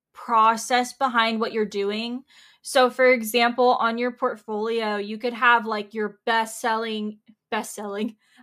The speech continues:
well, yeah, best-selling, like, your best image from the project as one. And then if somebody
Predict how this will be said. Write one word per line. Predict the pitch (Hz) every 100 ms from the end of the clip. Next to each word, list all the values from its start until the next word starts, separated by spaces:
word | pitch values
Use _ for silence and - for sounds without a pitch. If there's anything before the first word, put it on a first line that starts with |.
| -
well, | 262
yeah, | 311 370 208
best-selling, | 220 269 - 302 294 285 262
like, | 233 220 214
your | 220 269
best | 226 254 302 - -
image | 269 262 233 208
from | 214 220 208
the | 208
project | 202 185 185 180 190 -
as | 208 196
one. | 202 185 185
And | - 214
then | 214
if | 233
somebody | - 247 240 226